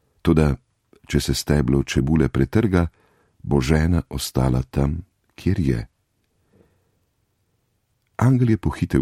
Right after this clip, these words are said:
k ženi, pomolil k njej čebulo ter zakričal: „Oprimi se je, potegnil te bom iz jezera.“ In začel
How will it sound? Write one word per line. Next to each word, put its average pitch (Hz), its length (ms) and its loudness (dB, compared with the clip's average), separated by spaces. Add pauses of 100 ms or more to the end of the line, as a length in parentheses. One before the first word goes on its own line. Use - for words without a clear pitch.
k - 20 0
ženi, 76 400 2 (640)
pomolil 101 540 4
k - 160 0
njej 85 120 4 (120)
čebulo 90 420 0
ter 76 220 0
zakričal: 64 640 -4 (480)
„Oprimi 117 500 2
se 71 220 -2
je, 64 220 -2 (720)
potegnil 113 500 2
te - 100 -2
bom 82 260 2
iz 80 200 0
jezera.“ 67 480 0 (1500)
In 113 100 6
začel 147 300 2